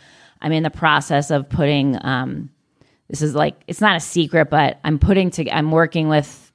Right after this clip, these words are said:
people to put together a s-, a scrapbook of sorts. Um, so, but I don't know, I don't know about my dances. I don't know yet. It's not a weird question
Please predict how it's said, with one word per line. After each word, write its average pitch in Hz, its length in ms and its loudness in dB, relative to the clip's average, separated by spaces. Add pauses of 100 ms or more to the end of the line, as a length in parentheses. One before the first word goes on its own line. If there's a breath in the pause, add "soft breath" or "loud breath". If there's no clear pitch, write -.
people 147 400 0
to 139 100 4
put - 260 -2
together 139 420 2
a - 20 0
s-, - 460 -8
a 143 160 -2
scrapbook 143 720 0
of - 260 0
sorts. - 680 0 (560 soft breath)
Um, 143 720 0
so, 143 840 2 (540)
but 151 280 2
I 160 100 2
don't 170 220 4
know, 151 640 4
I 151 80 2
don't 151 200 2
know 135 340 -2
about 131 240 -4
my 139 120 -8
dances. - 1000 -10 (580)
I - 40 -14
don't 220 120 -8
know 208 340 -8 (400)
yet. 156 360 -4 (200)
It's 185 140 -6
not 240 160 4
a 226 60 6
weird 208 360 2
question 156 640 0